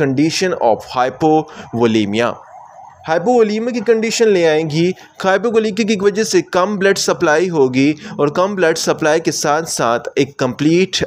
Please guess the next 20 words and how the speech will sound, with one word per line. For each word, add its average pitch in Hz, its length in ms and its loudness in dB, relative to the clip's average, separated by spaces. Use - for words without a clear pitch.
अल्सर 135 360 0
होगा, 139 280 0
उसका 147 260 0
नाम 98 180 -2
कर्लिंग 117 460 -2
अल्सर 98 480 -6
है। 92 200 -6
नंबर 160 220 2
टू, 117 260 -4
दूसरी 214 240 2
जो 254 140 2
है 208 180 0
हमारे 196 280 0
पास 208 140 2
जो 180 140 0
पेशेंट्स 196 500 -2
एनसैड 190 640 2
ज़्यादा 160 380 0
लेते 156 400 0
हैं, 139 440 2